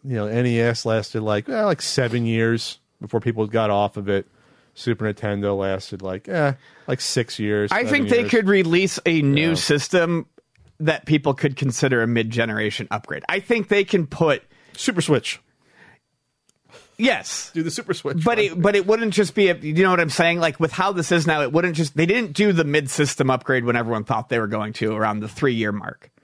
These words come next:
Speaker 1: Sure.
Speaker 2: So now, instead of waiting another two years, they could just put out, like you said, put out something with backwards compatibility.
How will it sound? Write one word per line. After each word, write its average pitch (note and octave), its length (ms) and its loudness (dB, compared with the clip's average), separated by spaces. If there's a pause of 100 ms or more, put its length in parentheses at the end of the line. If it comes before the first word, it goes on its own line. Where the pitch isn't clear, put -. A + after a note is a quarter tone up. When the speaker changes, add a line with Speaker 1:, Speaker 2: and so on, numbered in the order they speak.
Speaker 1:
Sure. - 200 -4 (240)
Speaker 2:
So - 160 0
now, F3+ 380 2
instead D3 240 -2
of C3+ 80 0
waiting D#3+ 200 2
another C#3+ 260 2
two C3 200 0
years, D3+ 440 2
they D3+ 180 0
could D3+ 140 0
just - 260 -2
put E3 140 2
out, D3+ 200 -2
like C3 160 0
you F#3 80 -2
said, C3 240 0 (220)
put G#3 120 2
out A#3 120 0
something A3 340 2
with D#3 160 0
backwards E3 400 0
compatibility. D3+ 880 2